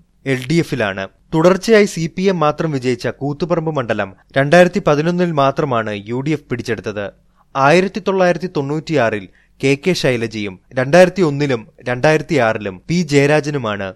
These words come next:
മണ്ഡലത്തിൽ വിജയിച്ചത്. രണ്ടായിരത്തി പതിനാറിൽ നടന്ന തിരഞ്ഞെടുപ്പിൽ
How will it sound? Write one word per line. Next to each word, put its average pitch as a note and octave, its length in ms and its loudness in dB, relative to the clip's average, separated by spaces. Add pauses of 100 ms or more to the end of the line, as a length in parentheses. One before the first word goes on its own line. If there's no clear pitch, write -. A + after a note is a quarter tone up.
(160)
മണ്ഡലത്തിൽ A2+ 520 -6
വിജയിച്ചത്. G#2 520 -8 (280)
രണ്ടായിരത്തി E3+ 540 2
പതിനാറിൽ C3+ 560 -2
നടന്ന A2+ 380 -4
തിരഞ്ഞെടുപ്പിൽ G#2+ 580 -8